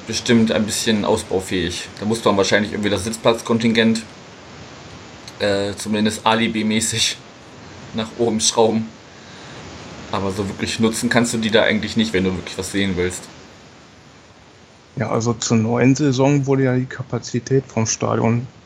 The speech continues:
Speaker 2: minimal verringert. Vielleicht hängt das damit zusammen.
Speaker 1: Okay. An welcher Stelle, weißt du das? Also wo ist da was weggefallen?
Speaker 2: Das weiß ich nicht.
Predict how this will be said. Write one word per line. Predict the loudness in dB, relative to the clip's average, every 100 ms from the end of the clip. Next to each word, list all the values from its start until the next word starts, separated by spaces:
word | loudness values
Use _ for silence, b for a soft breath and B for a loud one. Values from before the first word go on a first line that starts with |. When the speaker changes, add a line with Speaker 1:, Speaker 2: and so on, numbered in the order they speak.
| -4
Speaker 2:
minimal | 4 6 8 6 4 2
verringert. | -2 0 2 4 0
Vielleicht | -4 -4 -2 -2
hängt | 0
das | -2 2
damit | 4 4 2
zusammen. | -2 -2 2 2 0 -8 -20 -20 -20 -20 -20 -20 -6
Speaker 1:
Okay. | -4 2 2 2 -6 -16 -18 -16 -16 -16 -16 -12 -4
An | 2
welcher | 2 2
Stelle, | 0 2 2
weißt | 2 0 -4
du |
das? | -6 -8 -12 -18 -18 -18 -16 -16 -16 -16 -16 -16 -16 -16 -16 -16 -16 -10 -6
Also | -4 0
wo | 0
ist | 4
da | 2
was | 2
weggefallen? | 0 -2 -2 2 2 -2 -10 -20 -20 -20 -20 -20 -20 -20 -20 -20 -20 -18
Speaker 2:
Das | -12 2
weiß | 2 2
ich | 2
nicht. | 2